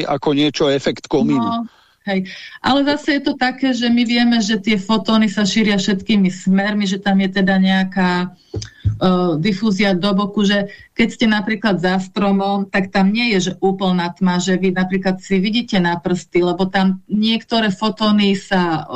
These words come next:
Speaker 2: ohnú, odrazia od niečoho, čiže, e, nie je tam úplná tma za stromom, hej. Takisto pod baterkou, keď napríklad sa veľmi sústredíte, tak si tú špičku nohy uvidíte.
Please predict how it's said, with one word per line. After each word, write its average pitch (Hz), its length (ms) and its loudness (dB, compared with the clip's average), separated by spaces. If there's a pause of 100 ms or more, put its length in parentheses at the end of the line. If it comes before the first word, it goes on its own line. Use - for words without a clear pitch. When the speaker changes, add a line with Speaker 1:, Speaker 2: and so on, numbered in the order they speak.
(160)
Speaker 2:
ohnú, 202 640 2
odrazia 190 560 2
od 185 80 -4
niečoho, 190 640 2
čiže, 190 400 0
e, - 0 - (1040)
nie 233 160 2
je 233 80 -10
tam 208 320 -2
úplná 220 640 0
tma 160 320 0
za 165 160 2
stromom, 151 720 -2
hej. 170 320 0 (260)
Takisto 226 480 0
pod 240 160 0
baterkou, 190 960 -2 (400)
keď 220 240 0
napríklad 220 480 -2
sa 214 160 -2
veľmi 226 320 2
sústredíte, 202 560 0
tak 196 160 -2
si 196 240 -4
tú 185 320 2
špičku 196 480 -4
nohy 180 320 2
uvidíte. 156 640 -2